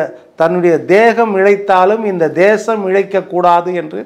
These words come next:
உழைக்கிற ஒரே சிந்தனையில் தான் தன் உடம்பை பார்த்துக்கல, அவ்வளவுதான், வேற எதுவும் கிடையாது. நம்ம எல்லாம் நான் ஆயிரத்தெட்டு காரணம் சொல்லுவாங்க, அதெல்லாம் ஒரு காரணமும் இருக்காது. மற்றபடி என்னன்னா, அவங்க கொஞ்சம் நீங்க சொன்ன மாதிரி கேர்லெஸ்ஸா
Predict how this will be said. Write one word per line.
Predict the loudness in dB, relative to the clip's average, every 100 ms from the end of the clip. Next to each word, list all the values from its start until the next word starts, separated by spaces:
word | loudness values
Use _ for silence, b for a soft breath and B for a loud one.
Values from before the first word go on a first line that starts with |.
| -16 B B 0
உழைக்கிற | 4 4 2 2 4
ஒரே | 4 4
சிந்தனையில் | 2 -2 -4 0 0 0
தான் | -2
தன் | 0 0
உடம்பை | 2 0 0
பார்த்துக்கல, | -2 -4 -10 -18 _ b b
அவ்வளவுதான், | -4 2 4 4 2
வேற | 2 2
எதுவும் | 2 0
கிடையாது. | 2 2 0 -4 B B
நம்ம | -4 0
எல்லாம் | 0 2 0 2
நான் | 2
ஆயிரத்தெட்டு | 2 0 -2 -4
காரணம் | -2 0 -2 -4
சொல்லுவாங்க, | -2 -2 -2 -8 B B
அதெல்லாம் | -2 0 2 0
ஒரு | 0 0
காரணமும் | -2 -2 -2 -4
இருக்காது. | -2 -2 -2 -4 -6 B B -6
மற்றபடி | -2 0 0 2
என்னன்னா, | 0 0 -2 -2 B B
அவங்க | -4 0 0 2 2
கொஞ்சம் | 2 0
நீங்க | 0 -2
சொன்ன | -2 -2 0
மாதிரி | -2 -2
கேர்லெஸ்ஸா | -2 0 0 -2